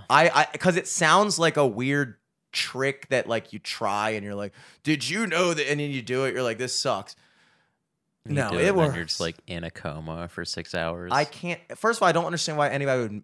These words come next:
Speaker 1: go through the trouble of making a brownie when you can literally just put peanut butter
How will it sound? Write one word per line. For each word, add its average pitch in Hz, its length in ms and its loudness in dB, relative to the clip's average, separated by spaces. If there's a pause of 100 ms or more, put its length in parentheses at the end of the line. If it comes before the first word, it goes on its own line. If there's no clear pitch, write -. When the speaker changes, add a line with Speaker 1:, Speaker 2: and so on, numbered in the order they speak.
Speaker 1:
go 117 200 -4
through 120 140 -18
the 95 120 -16
trouble 120 400 -4
of 98 80 -6
making 110 240 -6
a 101 60 -6
brownie 107 420 0 (240)
when 127 160 -4
you 127 60 -6
can 123 180 -4
literally 127 300 2
just 113 240 -6
put - 280 -4
peanut 127 300 -4
butter 120 380 2